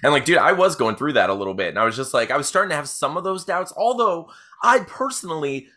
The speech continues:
love this book. It's just that, um, it's not as directly emotional and personal and, you know, like, as our first book.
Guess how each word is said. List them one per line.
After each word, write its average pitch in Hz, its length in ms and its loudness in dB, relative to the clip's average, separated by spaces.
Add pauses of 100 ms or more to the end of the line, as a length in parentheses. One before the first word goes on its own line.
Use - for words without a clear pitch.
(120)
love 135 360 0
this 92 200 0
book. 98 440 -2
It's 135 180 -6
just 156 320 0
that, 131 400 4
um, 104 480 2 (100)
it's 135 200 -2
not 127 420 2
as 107 640 -2 (400)
directly 120 600 0
emotional 104 580 -4
and 87 100 -10
personal 87 760 -4
and, 90 400 0
you 113 160 0
know, 104 200 4
like, 95 280 -2 (240)
as 98 460 -2
our 92 180 -2
first - 300 -6
book. 107 180 -2